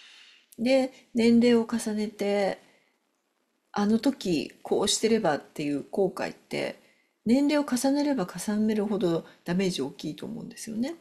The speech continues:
だから、そのうちっていう言葉を封印して、何々したらっていう条件を言う前に、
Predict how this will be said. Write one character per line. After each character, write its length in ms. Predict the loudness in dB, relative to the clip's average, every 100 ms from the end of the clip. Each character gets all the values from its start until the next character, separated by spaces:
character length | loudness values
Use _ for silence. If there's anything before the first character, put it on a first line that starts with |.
| _ _ _ _ _ _ _ -20 -20 -20 _
だ 100 | -6
か 140 | -2 0
ら、 440 | 2 2 2 -2 _ _ _ _ _ _
そ 180 | -8 -2
の 140 | 0
う 80 | -2
ち 180 | 2 0
っ 20 |
て 180 | 0 -4
い 100 | -4
う 80 | -4
言 200 | -4 0
葉 120 | 2
を 40 | 0
封 220 | 0 2
印 260 | 4 4
し 200 | 0 -6
て、 400 | -6 -4 -4 -8 _ _ _ _ _ _ 2
何 380 | 2 2 -2 0
々 300 | 2 2 2
し 160 | 0
た 140 | 2 2
ら 100 | 2
っ 40 |
て 160 | -2 -6
い 40 |
う 20 |
条 240 | 0 0 0
件 240 | -2 0
を 40 |
言 240 | 0 0 -2
う 40 |
前 240 | -2 -4 -4
に、 480 | -4 -4 -4 -10